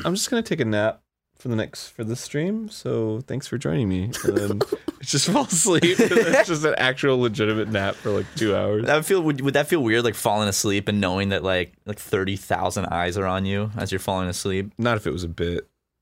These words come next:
Speaker 2: Okay, okay.
Speaker 1: Yeah.
Speaker 2: I, I actually, I woke myself up in the middle of the night talking to my sleep last night, which I don't do often, but I woke myself up 'cause I, like, shouted out. And I don't remember what the context was, but I do remember what I said.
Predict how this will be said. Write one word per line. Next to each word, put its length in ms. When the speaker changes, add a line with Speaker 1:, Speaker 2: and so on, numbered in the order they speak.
Speaker 2:
Okay, 440
okay. 300
Speaker 1:
Yeah. 120
Speaker 2:
I, 160
I 40
actually, 200
I 60
woke 180
myself 340
up 160
in 40
the 60
middle 180
of 40
the 60
night 320
talking 340
to 60
my 100
sleep 260
last 180
night, 120
which 160
I 20
don't 160
do 320
often, 540
but 100
I 60
woke 240
myself 340
up 160
'cause 120
I, 60
like, 180
shouted 400
out. 360
And 100
I 60
don't 100
remember 220
what 160
the 80
context 440
was, 200
but 100
I 80
do 140
remember 240
what 80
I 60
said. 360